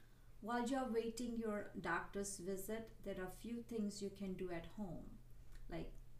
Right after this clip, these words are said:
use water-soluble lubricants for vaginal dryness,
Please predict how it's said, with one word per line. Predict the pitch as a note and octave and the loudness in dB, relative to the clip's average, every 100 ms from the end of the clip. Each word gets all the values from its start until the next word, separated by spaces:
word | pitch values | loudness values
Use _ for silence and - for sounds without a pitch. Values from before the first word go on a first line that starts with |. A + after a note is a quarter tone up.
| - | -6
use | G3 F#3 G3 F#3+ F#3 - - | -4 0 2 2 0 -2 -6
water-soluble | E3+ F3+ F3 F3 G#3 G#3 - G3 F#3+ F#3+ F#3+ F3+ | 0 4 4 4 0 0 0 2 2 0 0 0
lubricants | F3 F#3+ F#3+ G#3 - G#3 G#3 - - | 0 0 0 -2 -2 -2 -2 -4 -6
for | F3 F3 | -2 0
vaginal | E3+ E3+ E3+ - F#3+ | 2 0 -2 -4 -6
dryness, | G3 E3+ D#3+ D#3+ E3+ G#3 - | -4 -2 -2 -2 -2 -2 -4